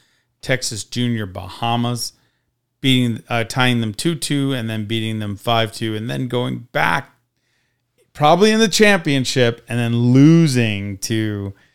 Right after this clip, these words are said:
uh, Arizona Hockey Union Silver team, which they beat 'em seven one,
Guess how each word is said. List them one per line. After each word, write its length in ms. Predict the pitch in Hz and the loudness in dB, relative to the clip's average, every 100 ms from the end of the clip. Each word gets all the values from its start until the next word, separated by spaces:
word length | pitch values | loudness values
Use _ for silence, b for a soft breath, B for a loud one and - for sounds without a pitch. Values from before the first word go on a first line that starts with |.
| b b b _ | b b b _
uh, 200 | 101 101 | -8 -8
Arizona 580 | 104 117 120 107 113 107 | -4 -2 -2 -4 -6 -6
Hockey 340 | 98 104 101 101 | -6 -6 -6 -8
Union 580 | 101 98 98 98 98 | -6 -8 -8 -10 -12
Silver 540 | 92 - 104 95 95 90 _ | -12 -12 -10 -10 -12 -12 _
team, 420 | _ 101 98 95 98 | _ -14 -12 -12 -14
which 200 | 113 - | -12 0
they 120 | 156 | 0
beat 180 | 151 190 | 2 0
'em 100 | 165 | 0
seven 360 | - 151 127 | 2 2 2
one, 300 | 127 117 110 | 0 0 -2